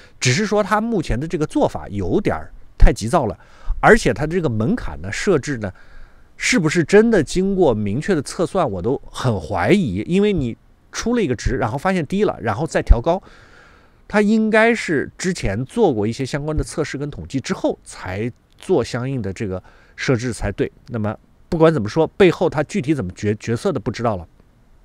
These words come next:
我只能根据他的商业逻辑来判断他到底想做什么啊。那么最后呢，再讲，讲两句，就是实际上呢，对于 Twitter 平台来说，我认为它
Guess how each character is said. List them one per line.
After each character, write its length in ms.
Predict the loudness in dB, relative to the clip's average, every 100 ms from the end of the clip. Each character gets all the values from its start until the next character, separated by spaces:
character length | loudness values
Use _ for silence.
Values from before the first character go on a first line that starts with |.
| _ _ -20 -2
我 180 | 2 2
只 160 | 2
能 140 | -4 0
根 180 | 0
据 140 | 0 -2
他 160 | 0
的 100 | -2
商 200 | -2 -4
业 100 | -2
逻 160 | -4 -6
辑 160 | -8 -12 -16 -20 -8
来 140 | -6
判 220 | -2 -2 -2
断 140 | -2
他 120 | -4 0
到 160 | 2 2
底 200 | -2 -6
想 280 | -6 -8 -6
做 180 | -4 -4
什 140 | -4
么 120 | -14 -20 -20 _
啊。 180 | -12 -12 -20 -20 -20 -20 -6 2
那 80 |
么 160 | 2 2 -2 _
最 160 | 4 4
后 180 | 4
呢， 160 | 2 -2 -6 _ _ _ _
再 180 | 2 4
讲， 340 | 4 0 0 0
讲 180 | -2 0
两 160 | 0
句， 240 | -2 -8 -12 _
就 120 | -6
是 220 | -4 -6 -8 -16 -20 _ _ -20 _ _ _ _
实 260 | -8 0 2
际 120 | 2
上 200 | 2 0
呢， 100 | -2
对 240 | -2 0 2
于 80 | 0
Twitter 320 | -4 -2 -2
平 220 | 0 -2
台 160 | -2 -4
来 120 | -6
说， 160 | -6
我 280 | -2 2 4
认 240 | 4 2 0
为 120 | -2
它 220 | -4